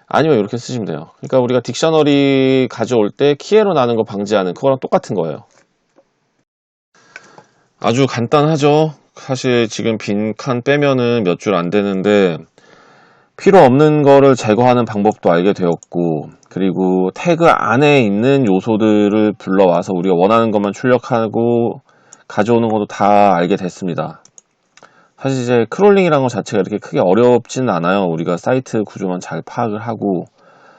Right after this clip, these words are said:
어떤 식으로 뭐 반복을 해가지고 가져올지 이거가 주지, 대부분의 사이트는 그렇게 크롤링 자체가 원래 어렵지 않게 되어 있습니다.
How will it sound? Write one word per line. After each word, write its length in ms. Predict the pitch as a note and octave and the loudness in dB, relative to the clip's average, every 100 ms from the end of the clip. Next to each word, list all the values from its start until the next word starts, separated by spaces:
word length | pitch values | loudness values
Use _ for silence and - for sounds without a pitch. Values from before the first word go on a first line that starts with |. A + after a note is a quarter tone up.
| _ _ | _ _
어떤 300 | - - A#2+ | -10 -2 -2
식으로 240 | A#2+ A2 F#2 | 0 -2 -2
뭐 80 | F2+ | -4
반복을 480 | - G2 G#2+ G#2 | -4 -2 -2 -2
해가지고 400 | A#2+ A#2 G2+ F#2+ | -2 -2 -2 -6
가져올지 640 | F2 D3 G2+ F2+ - - - - | -8 -6 -2 -4 -6 -12 -14 -16
이거가 1000 | - E2+ G2+ F#2+ F#2+ F#2 F2+ F2+ F2 F2 D#2+ | -10 -4 2 4 6 4 2 0 0 0 -4
주지, 540 | - D2+ A2 G#2 E2 - _ _ _ _ _ _ _ | -12 -10 -4 -4 -4 -12 _ _ _ _ _ _ _
대부분의 560 | - B2 E3 E3+ D#3+ D3 | -4 0 2 2 2 2
사이트는 400 | D3 C#3+ C3+ A#2 | 2 2 0 -4
그렇게 240 | G#2+ G2 | -4 -6
크롤링 480 | F#2+ - D3+ C#3 B2 | -6 -2 0 0 -2
자체가 360 | A2+ E2+ - F#2 | -6 -12 -6 -4
원래 160 | E2 | -2
어렵지 360 | D#2+ F#2+ G#2 F2 | -2 -2 -4 -10
않게 160 | E2+ - | -12 -10
되어 180 | F2+ | -6
있습니다. 540 | D#2+ - E2+ - - | -6 -8 -12 -12 -14